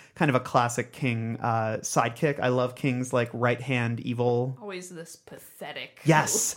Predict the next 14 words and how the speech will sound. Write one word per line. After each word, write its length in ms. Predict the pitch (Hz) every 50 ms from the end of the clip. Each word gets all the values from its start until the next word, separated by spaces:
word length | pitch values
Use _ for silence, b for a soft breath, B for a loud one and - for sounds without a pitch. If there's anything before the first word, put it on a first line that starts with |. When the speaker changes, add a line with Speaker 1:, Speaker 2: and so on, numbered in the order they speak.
| -
Speaker 1:
like, 200 | - 165 160 160
these 180 | - 196 165 151
Speaker 2:
quivering, 260 | 190 196 - 190 185
Speaker 1:
pathetic 380 | - - 160 151 160 165 165 -
little 200 | 151 156 151 147
Speaker 2:
<laughs> 0 |
like 80 | 143
Speaker 1:
monsters. 720 | 143 135 131 135 143 - - 151 131 127 123 123 120 - B B B B B B B
Like, 280 | - 151 147 143 -
uh, 440 | - 147 139 139 135 135 131 131 131 156
and 100 | 175 190
that's, 280 | 226 240 - 247 -
you 100 | 196 190
know, 220 | 180 180 165 -